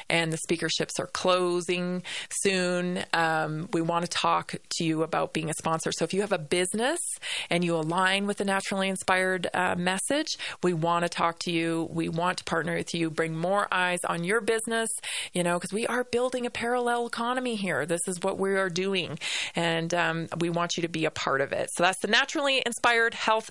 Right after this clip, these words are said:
summit dot com. Visit there today.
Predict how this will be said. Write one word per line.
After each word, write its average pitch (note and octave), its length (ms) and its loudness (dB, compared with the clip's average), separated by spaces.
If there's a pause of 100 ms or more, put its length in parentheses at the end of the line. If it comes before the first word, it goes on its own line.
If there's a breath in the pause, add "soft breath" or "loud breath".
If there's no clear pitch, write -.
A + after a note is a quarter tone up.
summit G#3 480 2
dot F#3+ 320 4
com. G3 400 4 (320 loud breath)
Visit G3+ 420 2
there E3+ 240 4
today. D3+ 680 -2